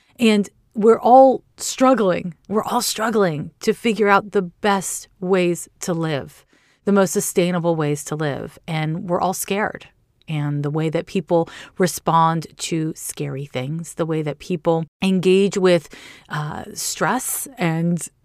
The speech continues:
limitations, some frustrations, it's individual.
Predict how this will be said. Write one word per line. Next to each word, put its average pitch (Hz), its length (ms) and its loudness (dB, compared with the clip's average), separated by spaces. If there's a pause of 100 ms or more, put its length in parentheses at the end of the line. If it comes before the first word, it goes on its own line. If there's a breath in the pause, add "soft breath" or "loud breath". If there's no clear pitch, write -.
(100)
limitations, 190 1040 -2
some 180 180 -4
frustrations, 254 1160 -4 (280)
it's 247 200 -6
individual. 262 760 0